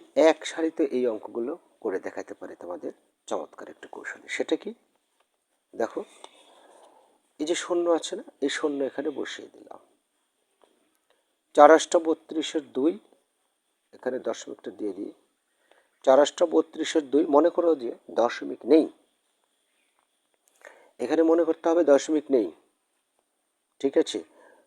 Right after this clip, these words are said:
দশমিক ছাড়াই গুণ, সাধারণভাবে গুণ করছি, তারপর দশমিকের কাজ করব। চার আষ্টা বত্রিশের দুই, হাত থেকে তিন, চার একে চার, তিন সাত,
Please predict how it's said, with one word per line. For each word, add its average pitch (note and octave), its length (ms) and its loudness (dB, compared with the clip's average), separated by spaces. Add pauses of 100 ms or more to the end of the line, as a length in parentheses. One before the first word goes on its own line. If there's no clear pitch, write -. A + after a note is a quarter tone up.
(180)
দশমিক D#3+ 360 0
ছাড়াই D3 320 0
গুণ, D#3+ 140 0 (400)
সাধারণভাবে A#2+ 500 -2
গুণ B2 100 -2 (100)
করছি, - 260 -16 (140)
তারপর A#2+ 260 -6 (100)
দশমিকের A2 420 -2
কাজ - 100 -12 (120)
করব। - 180 -14 (1500)
চার C3+ 160 8
আষ্টা C#3 220 2
বত্রিশের E3 500 -4 (100)
দুই, E3 160 4
হাত C#3 120 -6 (100)
থেকে D3+ 240 -6
তিন, E3 120 -4 (100)
চার C3+ 180 -2
একে - 160 -8 (100)
চার, A#2 120 -6 (120)
তিন D3+ 120 -8 (240)
সাত, - 240 -6